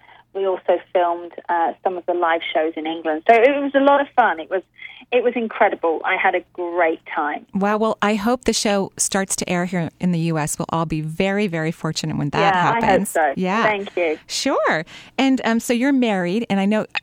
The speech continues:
Speaker 2: I'm, from the reality show, I know you had one child. Do you just still have one child?
Speaker 1: Yes, it's just one child. And actually, sadly, Kevin and I split up.
Speaker 2: Oh, I'm
Speaker 1: We,
Speaker 2: sorry.
Speaker 1: we split up. No, no, no. I mean, you know, we all have to go out on our own different pathway, and we split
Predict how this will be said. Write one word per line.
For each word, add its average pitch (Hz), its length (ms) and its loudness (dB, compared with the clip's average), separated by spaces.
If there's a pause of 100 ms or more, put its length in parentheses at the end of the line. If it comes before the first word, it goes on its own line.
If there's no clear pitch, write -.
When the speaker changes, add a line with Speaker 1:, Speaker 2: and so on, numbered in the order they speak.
Speaker 2:
I'm, 185 180 0 (140)
from 214 200 0
the 202 80 0
reality 202 400 2
show, 196 180 -2
I 175 80 0
know 170 80 0
you 165 140 0
had 165 180 -2
one 208 300 0
child. 156 340 -2
Do 180 140 -4
you 175 240 -2
just - 180 -4
still - 240 -6
have 180 160 -6
one 175 160 -2
child? 180 380 -8 (800)
Speaker 1:
Yes, 240 340 2
it's 214 160 -8
just 277 180 -4
one 269 180 0
child. 226 320 0
And 220 100 -4
actually, 320 480 -4
sadly, 294 320 -2
Kevin 302 300 -4
and 302 120 -2
I 240 240 -2 (120)
split 202 280 -6
up. 233 160 2
Speaker 2:
Oh, 277 340 0
I'm 202 100 0
Speaker 1:
We, 185 60 0 (100)
Speaker 2:
sorry. 160 440 -4
Speaker 1:
we 302 320 -2 (120)
split 294 260 -4
up. 277 160 0
No, 403 100 2 (140)
no, 392 140 2
no. 330 100 -2
I 240 340 -2
mean, 240 280 -10 (120)
you 277 120 -6
know, 254 100 -2
we 254 140 -4
all 294 200 0
have 269 180 -2
to 247 80 -8
go 220 220 4
out 208 240 0
on 190 80 -4
our 190 220 0
own 190 80 -6
different - 300 -10
pathway, 180 540 0
and 196 100 -8
we 226 240 -2
split 202 200 -6